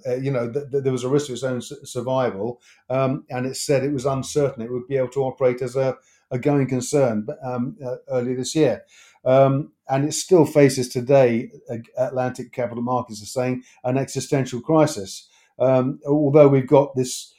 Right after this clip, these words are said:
solid production and also some good solid forward guidance from Ghana, um, any, any upset to that, any,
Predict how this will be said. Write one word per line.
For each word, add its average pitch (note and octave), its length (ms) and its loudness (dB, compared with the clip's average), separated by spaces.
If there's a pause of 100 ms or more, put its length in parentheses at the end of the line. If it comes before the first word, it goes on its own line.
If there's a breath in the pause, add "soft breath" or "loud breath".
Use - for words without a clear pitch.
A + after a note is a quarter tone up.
(160)
solid D3 580 6 (240)
production C#3 440 2
and D#3+ 200 2
also D3+ 320 4
some C3+ 300 -2
good D3+ 240 2
solid C3+ 320 2
forward B2+ 300 0
guidance B2+ 340 2
from B2+ 240 -4
Ghana, A#2+ 640 2 (460 soft breath)
um, - 340 0 (380)
any, F3+ 540 6 (100)
any D#3 240 8
upset D3+ 440 0
to A2 100 -8
that, A2+ 400 -2
any, C#3+ 540 2